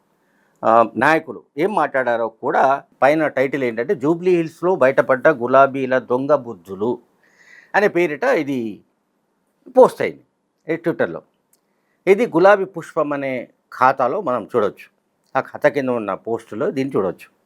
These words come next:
ఇది విస్తృతంగా వైరల్ అవుతోంది. అంటే బీఆర్ఎస్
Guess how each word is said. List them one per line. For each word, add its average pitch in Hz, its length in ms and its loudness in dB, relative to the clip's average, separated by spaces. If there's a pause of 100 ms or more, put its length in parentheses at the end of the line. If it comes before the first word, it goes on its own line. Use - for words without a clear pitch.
(760)
ఇది 262 140 6
విస్తృతంగా 220 580 4
వైరల్ 170 260 4
అవుతోంది. 87 400 -2 (1200)
అంటే 262 280 6
బీఆర్ఎస్ 226 500 0